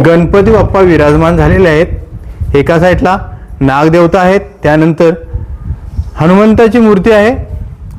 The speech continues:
या साईडला अजून देवांच्या मूर्त्या दगडामध्ये खोदलेल्या आहेत.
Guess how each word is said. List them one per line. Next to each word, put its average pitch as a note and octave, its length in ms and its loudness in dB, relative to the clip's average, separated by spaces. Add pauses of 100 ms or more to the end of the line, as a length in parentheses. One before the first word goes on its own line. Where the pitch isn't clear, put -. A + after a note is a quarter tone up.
(100)
या C#3+ 140 2
साईडला E3 400 0 (540)
अजून G#3+ 460 2 (500)
देवांच्या D3 600 0
मूर्त्या C3+ 500 0 (380)
दगडामध्ये E3 840 2
खोदलेल्या B2 600 0
आहेत. G2 200 -8